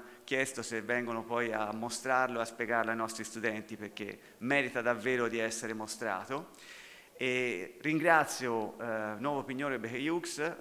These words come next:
perché appunto anche loro ci parleranno, eh, appunto di come, di cosa ci aspetta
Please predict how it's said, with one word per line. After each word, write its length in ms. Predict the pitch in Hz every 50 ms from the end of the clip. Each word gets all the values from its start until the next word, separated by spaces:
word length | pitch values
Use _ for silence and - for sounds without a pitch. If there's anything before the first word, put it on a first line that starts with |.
| - - -
perché 480 | - 113 110 113 - 117 113 110 110 101
appunto 440 | 87 - 110 120 120 110 117 110 107
anche 220 | 98 104 - 117
loro 220 | 110 120 113 107
ci 100 | 104 -
parleranno, 760 | 110 - 104 104 104 107 110 113 110 110 110 107 104 104 101 98 - - - - - - - - - - - - - - -
eh, 320 | - 113 107 107 107 104 104 - - - -
appunto 480 | - 107 - - 135 135 123 - 123 113
di 140 | 101 113
come, 640 | 104 113 143 135 131 123 123 117 113 110 110 101 95 92
di 80 | 110
cosa 240 | 107 - 135 123 127
ci 140 | 117 - 120
aspetta 760 | - - - - 123 123 120 123 - 123 113 110 107 104 -